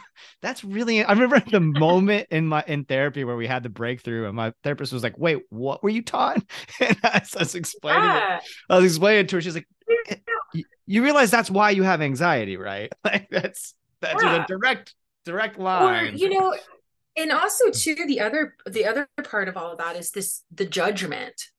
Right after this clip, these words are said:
Speaker 1: Yeah.
Speaker 2: upon other people all the time, that what they're doing is wrong. And, like, you know, my grandfather was a lovely man. I mean, he was one of the most influential people on m-, my life. And I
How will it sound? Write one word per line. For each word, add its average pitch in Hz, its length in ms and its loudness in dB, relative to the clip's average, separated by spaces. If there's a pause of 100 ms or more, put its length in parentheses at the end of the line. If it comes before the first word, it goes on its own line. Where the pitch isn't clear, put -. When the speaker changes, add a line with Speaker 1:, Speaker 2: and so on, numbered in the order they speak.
(140)
Speaker 1:
Yeah. 202 80 2
Speaker 2:
upon 175 520 -2
other 170 280 -2
people 151 420 -10
all 151 260 -6
the - 80 -20 (120)
time, 120 220 -4
that 170 140 -4
what 180 200 -2
they're 214 260 2
doing 165 320 -2
is 160 220 -12
wrong. 156 560 -4
And, 180 100 -8
like, 170 260 -4 (520)
you 302 120 -2
know, 320 120 0
my 339 120 2
grandfather 359 680 2
was 262 260 -2
a 233 100 0
lovely 214 760 -4
man. 196 380 -4
I 175 60 -6
mean, 180 140 -6
he 202 100 -8
was 196 140 -8
one 214 100 -4
of 214 60 -2
the 208 60 -2
most 202 340 -4
influential 226 640 -4
people 190 520 -8
on 175 400 -8 (240)
m-, 185 200 -14
my 190 200 -2
life. 208 580 -2
And 196 180 -8
I 190 260 -6